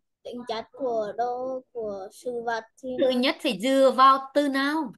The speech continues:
Speaker 2: Phải dựa vào từ nào? Rồi là phải tìm ra loại từ ở đấy là loại từ gì?
Speaker 1: Cô
Speaker 2: Dựa vào từ nào để điền?
Speaker 1: dựa vào từ, ờ,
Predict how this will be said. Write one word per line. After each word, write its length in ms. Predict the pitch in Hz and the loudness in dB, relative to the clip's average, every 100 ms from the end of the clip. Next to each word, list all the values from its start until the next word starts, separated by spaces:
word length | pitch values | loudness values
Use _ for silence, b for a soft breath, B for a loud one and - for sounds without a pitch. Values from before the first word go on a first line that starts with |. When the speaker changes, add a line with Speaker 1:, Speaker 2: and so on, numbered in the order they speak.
| 247 | -6
Speaker 2:
Phải 120 | 202 | -2
dựa 160 | 240 | 0
vào 160 | 240 254 | 2 0
từ 120 | 277 262 | 0 -4
nào? 400 | 269 269 277 247 | -4 -4 -4 -4
Rồi 180 | 247 | -4
là 120 | 262 262 _ | -4 -6 _
phải 140 | 247 208 | -10 -6
tìm 200 | 269 262 | -4 -4
ra 240 | 226 202 240 | -2 -2 0
loại 300 | 254 240 226 240 | 0 0 0 -2
từ 180 | 269 | 0
ở 80 | 233 | 0
đấy 160 | 185 202 | -2 -4
là 100 | 240 | -4
loại 200 | 240 220 | -4 -6
từ 100 | 247 | -6
gì? 360 | 233 269 233 190 _ _ _ _ _ _ _ | -4 -4 -6 -14 _ _ _ _ _ _ _
Speaker 1:
Cô 160 | 247 233 | -8 -4
Speaker 2:
Dựa 60 | 226 | 0
vào 120 | 247 262 | -2 -4
từ 60 | 262 | -10
nào 60 | 240 | -10
để 100 | 214 | -4
điền? 360 | 233 247 - - _ _ _ _ _ _ _ 277 | 2 2 2 -14 _ _ _ _ _ _ _ -20
Speaker 1:
dựa 80 | 262 | -16
vào 360 | 269 254 254 269 | -10 -8 -8 -10
từ, 400 | 277 269 277 277 | -8 -6 -4 -4
ờ, 300 | 269 262 262 | -4 -6 -10